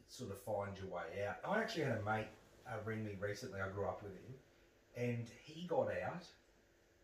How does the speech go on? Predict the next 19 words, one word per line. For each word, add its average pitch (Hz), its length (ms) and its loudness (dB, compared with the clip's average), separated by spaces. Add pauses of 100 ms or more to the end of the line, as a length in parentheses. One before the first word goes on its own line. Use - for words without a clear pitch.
and 113 540 -2 (300)
his 123 200 -6
friends 131 520 2
have 113 100 2
all 123 140 4
cut 123 280 -2
him, 113 480 0
and 92 200 -2
he's 117 360 -4
really 113 200 0
struggling. 110 300 2
He 170 140 2
was, 120 140 2 (240)
I 175 60 0
was 180 100 2
twenty-six, - 540 0
so - 280 2 (360)
that's 196 180 0
old. 123 380 8